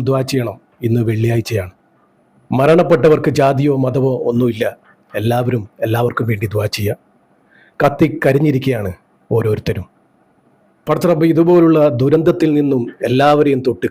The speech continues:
കാക്കുമാറാകട്ടെ. ആമീൻ. പടച്ച റബ്ബേ, അർഹമുറാഹിമായ റബ്ബേ, ഇതുപോലുള്ള അപകട മരണത്തിൽ നിന്നും എല്ലാവരെയും കാക്കണമേ റബ്ബേ.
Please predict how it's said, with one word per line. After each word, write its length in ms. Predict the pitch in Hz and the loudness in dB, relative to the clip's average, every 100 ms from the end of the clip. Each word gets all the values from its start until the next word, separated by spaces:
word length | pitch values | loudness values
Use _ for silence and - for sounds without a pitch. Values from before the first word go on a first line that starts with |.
| - | -4
കാക്കുമാറാകട്ടെ. 720 | 123 - 117 110 107 110 107 | -4 -2 -4 -4 -6 -6 -4
ആമീൻ. 260 | 104 104 101 - - | -6 -8 -14 -14 -4
പടച്ച 160 | 147 180 | -2 0
റബ്ബേ, 200 | 160 160 | 2 4
അർഹമുറാഹിമായ 840 | 139 143 151 143 131 135 131 127 | 4 2 2 2 0 0 0 0
റബ്ബേ, 320 | 123 120 135 - - | -2 -2 -4 -6 -6
ഇതുപോലുള്ള 440 | 143 151 151 139 135 | -2 0 0 0 0
അപകട 380 | 123 139 147 | 0 -2 -2
മരണത്തിൽ 480 | 131 123 135 147 147 | -2 -2 -2 -2 -2
നിന്നും 320 | 135 135 123 - | 0 0 -2 -4
എല്ലാവരെയും 520 | 117 117 127 127 117 - | -4 -4 -2 -2 -4 -4
കാക്കണമേ 420 | 104 - 123 117 | -6 -4 -4 -4
റബ്ബേ. 340 | 110 101 - | -4 -8 -6